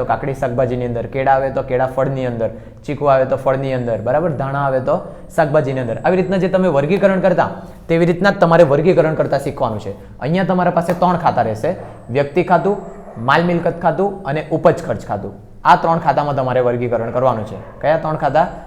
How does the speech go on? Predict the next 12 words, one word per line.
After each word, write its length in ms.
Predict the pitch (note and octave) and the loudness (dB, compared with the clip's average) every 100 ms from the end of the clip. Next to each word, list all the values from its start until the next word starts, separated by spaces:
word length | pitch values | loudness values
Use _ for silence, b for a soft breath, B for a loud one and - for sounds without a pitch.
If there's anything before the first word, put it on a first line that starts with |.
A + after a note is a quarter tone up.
| - A2+ | -12 -2
વ્યક્તિ 320 | C3 C3 E3 D#3+ | -2 0 0 2
ખાતું, 280 | D3 F3 F#3+ - - - - - - | 2 0 -2 -6 -14 -18 -20 -20 0
માલ 140 | C3 E3+ | 2 4
મિલકત 340 | D#3+ D#3 D#3+ E3 | 2 2 0 0
ખાતું 280 | C#3+ F3 B2 - B2+ | 0 0 -2 -6 -6
અને 120 | C#3+ D#3+ | -4 -2
ઉપજ 240 | D#3+ D#3 - | 2 2 0
ખર્ચ 180 | C#3 - | -8 -6
ખાતું. 240 | A2+ F#2+ F#2 - - | -6 -6 -12 -16 -6
ખાતાનો 320 | C#3 D#3+ F3+ | -2 0 0
ટોટલ 300 | E3 E3 F#3 | -2 0 2
બે 60 | D3+ | 4